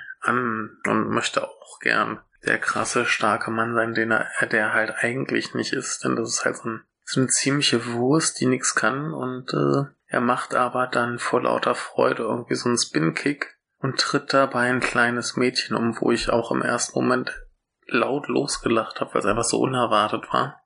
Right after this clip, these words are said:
Find ich auch erstmal noch nicht so problematisch, um das erstmal, äh, vorne wegzunehmen. Also ich möchte da nicht gleich, äh, dem Film Frauenhass unterstellen und auch nicht mir, äh, weil ich darüber gelacht hab. Ähm,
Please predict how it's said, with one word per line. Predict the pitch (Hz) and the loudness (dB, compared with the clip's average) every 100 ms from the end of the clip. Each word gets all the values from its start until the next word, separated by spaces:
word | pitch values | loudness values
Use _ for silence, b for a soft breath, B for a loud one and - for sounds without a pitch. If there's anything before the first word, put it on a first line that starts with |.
| _ | _
Find | - - 143 | -4 2 4
ich | 143 | 4
auch | 110 104 | 2 2
erstmal | - 110 | -2 0
noch | 104 - | 0 0
nicht | 110 | -2
so | 113 | -2
problematisch, | 107 - - 107 107 113 - - | -2 -2 0 2 2 0 -4 -4
um | 117 | -2
das | 110 | 0
erstmal, | 113 117 - - 117 | 2 0 2 0 2
äh, | - - 110 - _ - - | 2 2 0 -4 _ -12 -2
vorne | 131 117 | 0 0
wegzunehmen. | - - - - 123 123 | -4 -6 -4 0 0 2
Also | 123 123 | 2 2
ich | 120 | 2
möchte | 139 131 - | 0 -2 2
da | 127 127 | 2 4
nicht | 131 127 - | 2 -4 -6
gleich, | - 131 131 - | 0 2 0 -2
äh, | - 135 131 135 - - - | 0 2 2 0 -16 -8 2
dem | 147 | 2
Film | 139 - 143 139 | 4 4 4 2
Frauenhass | - 113 135 139 131 | 2 4 4 4 2
unterstellen | 135 131 127 - 131 135 | 2 2 0 2 0 2
und | 127 | 0
auch | 120 | 0
nicht | - 123 127 | 0 -2 0
mir, | 120 120 | 2 2
äh, | 127 123 120 120 | 0 0 0 -2
weil | 110 | -2
ich | 120 - | -2 -4
darüber | - - - | -6 -2 0
gelacht | 123 123 123 - | 2 0 -4 0
hab. | 127 - _ - | -2 -2 _ 0
Ähm, | 127 127 131 131 | 2 2 -2 -6